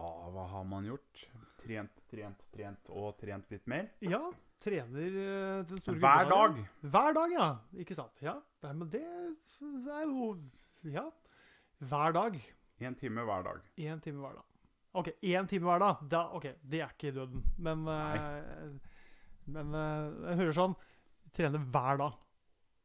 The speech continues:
Speaker 2: Åtte timer hver dag. Da blir jeg sånn, «Nei, det, det gjør vi ikke.»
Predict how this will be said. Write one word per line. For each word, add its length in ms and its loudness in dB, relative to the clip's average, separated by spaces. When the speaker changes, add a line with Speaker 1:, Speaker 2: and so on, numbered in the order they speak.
Speaker 2:
Åtte 280 -2
timer 260 0
hver 260 2
dag. 200 2
Da 140 4
blir 120 4
jeg 80 2
sånn, 160 -4
«Nei, 920 0
det, 200 -4
det 140 -2
gjør 140 0
vi 100 -6
ikke.» 160 -4